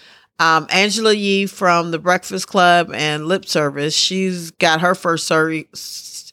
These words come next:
first show called Mastery of Comedy. And then Storm Reed has Chop It Up. Vanessa Simmons,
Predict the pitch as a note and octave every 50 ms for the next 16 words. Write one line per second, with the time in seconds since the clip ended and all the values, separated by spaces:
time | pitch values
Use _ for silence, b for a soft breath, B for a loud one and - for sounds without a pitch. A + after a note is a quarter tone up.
0 | _ - - - - G3 G#3+ G#3 G3+ - - - F#3 E3+ E3 D#3+ D#3+ - - E3
1 | D#3+ D#3+ D#3 D#3 D#3 D#3 D#3+ D#3+ F3 F3+ - - F3+ E3 E3+ E3+ E3 - E3 D#3+
2 | _ - F#3+ D#3+ D3+ C#3 C#3+ C#3 C#3 D3 D#3 E3+ B B B B B B B B
3 | B B B B B _ - D#3 D#3+ D#3+ E3 D#3+ D#3+ D#3 - - - - G3 F#3+
4 | F#3+ F#3+ F#3+ F#3+ F#3 F#3 F#3 F#3+ F3+ F#3 F3 D#3+ D#3+ - - - G3 E3+ E3+ -
5 | G3 F#3+ F3+ E3+ E3 D#3 E3 F3+ - _ _ _ _ _ _ _ _ _ b b
6 | b b b b b _ - D#3 D#3 E3+ G3+ C4+ - - A3 F#3+ - - - A3+
7 | B3+ C4 A3+ F3+ D#3 D3 D3 D#3+ F3+ - - -